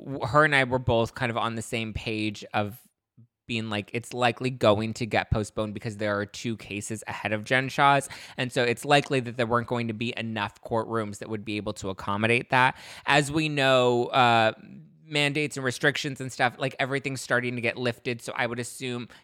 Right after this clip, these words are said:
capacity issues with courtrooms and, um, uh,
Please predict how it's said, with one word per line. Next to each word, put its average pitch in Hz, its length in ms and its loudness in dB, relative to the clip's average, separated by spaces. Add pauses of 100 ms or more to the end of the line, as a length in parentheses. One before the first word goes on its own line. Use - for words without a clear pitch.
capacity 135 720 -2
issues 131 460 -2
with 127 180 -8
courtrooms 127 720 -4
and, 110 380 -6 (320)
um, 110 840 -2 (300)
uh, - 320 -8